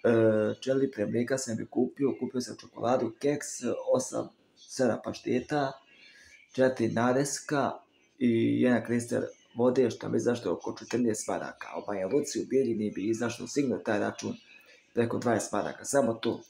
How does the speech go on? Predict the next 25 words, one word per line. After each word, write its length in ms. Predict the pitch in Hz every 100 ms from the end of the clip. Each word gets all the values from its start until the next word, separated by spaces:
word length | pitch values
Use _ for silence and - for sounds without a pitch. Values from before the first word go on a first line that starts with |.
| _ -
Da, 220 | 139 127
i 120 | 98
tole 200 | 269 254
sam 220 | - 190 -
bio 140 | - -
kupio, 260 | 170 -
onaj 180 | 113 117
mali 380 | 123 117 92 90
što 160 | - 117
ima 360 | 117 107 95 - _ _
osam 400 | - 123 - 107
rolni 360 | 110 113 110 98
unutra 420 | 98 98 - 98
i 40 | 98
to 220 | 110 98
je 60 |
to. 120 | - 98
E, 1600 | _ _ _ _ _ _ _ _ _ _ - 110 107 107 107
šta 200 | 110 123
se 180 | 117 113
još 180 | 104 110
tu 100 | -
da 80 | -
vam 100 | -
kažem? 400 | 107 98 -